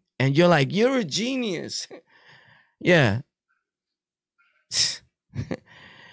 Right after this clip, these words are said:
Meanwhile, you was probably one of the people admiring to have that chain and trying to sell more bundles. Like, that's crazy, bro. This dude just copped to, like, giving his whole crew fake chains, and everybody's like, "Oh my God, you're so smart.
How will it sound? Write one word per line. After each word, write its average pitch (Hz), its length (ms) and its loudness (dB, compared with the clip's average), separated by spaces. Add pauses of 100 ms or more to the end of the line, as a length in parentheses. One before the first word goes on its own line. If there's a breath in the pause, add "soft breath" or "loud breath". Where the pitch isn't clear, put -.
(160 loud breath)
Meanwhile, 196 460 6
you 175 140 4
was 196 160 4
probably 196 320 6
one 180 200 6
of 180 100 4
the 170 80 4
people 160 500 4
admiring 151 840 4
to 139 120 2
have 139 300 2
that 147 200 2
chain 156 300 4
and 123 100 0
trying 139 240 2
to 139 60 2
sell 139 240 4
more 131 240 4
bundles. 120 560 0 (480 loud breath)
Like, 127 240 2
that's 180 240 2
crazy, 170 460 4
bro. 127 360 2 (520)
This 180 220 2
dude 202 280 2
just 165 280 0
copped 180 460 0
to, 147 120 2
like, 131 300 2
giving 165 280 4
his 151 140 4
whole 160 240 6
crew 175 320 4
fake 170 320 0
chains, 160 400 2
and 135 80 2
everybody's 143 520 2
like, 101 220 0
"Oh 147 180 6
my 123 200 6
God, 120 480 2
you're 123 120 2
so 147 280 4
smart. 127 600 2